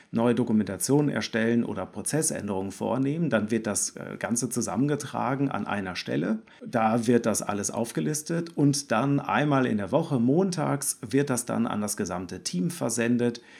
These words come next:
sodass also eine Übersicht, äh, zustande kommt, was waren Prozessänderungen, was waren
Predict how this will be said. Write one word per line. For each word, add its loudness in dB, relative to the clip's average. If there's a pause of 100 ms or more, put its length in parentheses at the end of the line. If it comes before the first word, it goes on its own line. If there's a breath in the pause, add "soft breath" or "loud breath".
(120)
sodass 2
also -4
eine -6
Übersicht, 2
äh, -8
zustande -2
kommt, -2
was -2
waren -2
Prozessänderungen, -2
was 0
waren 0